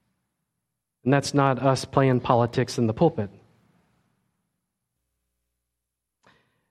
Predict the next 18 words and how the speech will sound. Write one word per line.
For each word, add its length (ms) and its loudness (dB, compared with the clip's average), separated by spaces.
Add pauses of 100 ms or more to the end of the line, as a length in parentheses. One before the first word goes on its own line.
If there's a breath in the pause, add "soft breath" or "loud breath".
(640)
All 220 6
of 80 4
these 180 4
layers, 460 6
yet 100 6
again, 440 2 (1160)
if 160 -4
you're 120 6
a 20 4
s-, 280 -4
if 120 -6
you're 100 6
a 40 2
parent, 520 2 (240)
if 140 -8
you're 80 4
an 100 8
elder, 420 4